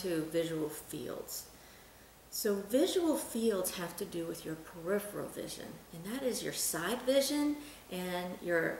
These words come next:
top and bottom vision. So when we're looking at peripherals, it is defined by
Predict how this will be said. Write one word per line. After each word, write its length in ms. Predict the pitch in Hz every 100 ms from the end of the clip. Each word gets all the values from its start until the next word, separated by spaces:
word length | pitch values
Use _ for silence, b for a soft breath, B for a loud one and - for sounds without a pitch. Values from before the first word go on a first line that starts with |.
| -
top 500 | - 202 - - -
and 180 | 160 156
bottom 360 | 151 127 123
vision. 320 | - - - - B B B B B B - -
So 580 | - - - - 208 - - - - - - - - - -
when 180 | 208 214
we're 160 | 220
looking 420 | 208 254 277 294
at 360 | 240 196 - - - - - - - - - - - - - -
peripherals, 840 | - 202 214 208 190 156 - - - B B B B - - - - - - - - - -
it 160 | 233 226
is 180 | 240 220
defined 680 | 226 - 233 233 262 247 214
by 500 | 190 175 175 175